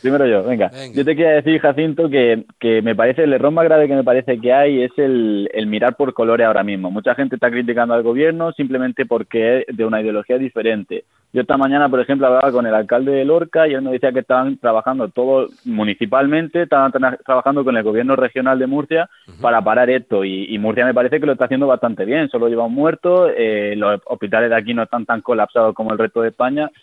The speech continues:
Speaker 1: Entonces creo que, que ahora mismo lo que menos se tiene que mirar son los colores y la ideología e ir todo a una. El problema no es de, del P P, del Vox o del pesoe, el problema es de, de, del ser humano. Entonces creo que, que si,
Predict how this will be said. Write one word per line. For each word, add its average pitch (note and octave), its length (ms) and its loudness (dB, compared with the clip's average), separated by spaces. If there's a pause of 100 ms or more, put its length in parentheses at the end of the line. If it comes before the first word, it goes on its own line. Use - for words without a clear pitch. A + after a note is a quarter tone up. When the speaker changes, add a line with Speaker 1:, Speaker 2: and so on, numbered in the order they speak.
(200)
Speaker 1:
Entonces C#3 340 0
creo D3+ 260 2
que, C#3 360 0
que A#2 200 2
ahora B2 260 4
mismo D#3+ 260 -2
lo B2 240 0
que A2 80 -2
menos C#3 280 0
se D3+ 100 -2
tiene D3 220 -2
que C#3+ 100 -2
mirar C#3 280 4
son C#3 140 -2
los C#3 140 0
colores C#3 360 2
y C3+ 40 2
la B2 140 4
ideología C#3 640 2
e A2+ 100 0
ir B2 200 0
todo C#3 300 2
a A2 80 2
una. B2 280 -2
El F#2+ 60 -12
problema A#2+ 400 -2
no D3 120 -2
es C#3 100 -2
de, A#2+ 360 0
del A2 160 -2
P G#2 140 -8
P, C3 280 -2
del A2 160 -4
Vox A#2+ 320 -2
o A2+ 100 -2
del G2+ 120 -4
pesoe, A2+ 340 -8
el A2 80 -12
problema A2+ 380 -4
es C3 40 -10
de, C3+ 180 -2
de, A2 260 -6 (120)
del G2+ 160 -8
ser C#3 160 -2
humano. B2+ 400 0 (480)
Entonces A#2+ 400 0
creo C#3 240 0
que, A#2+ 420 2 (120)
que G#2+ 280 -4
si, F#2+ 540 -8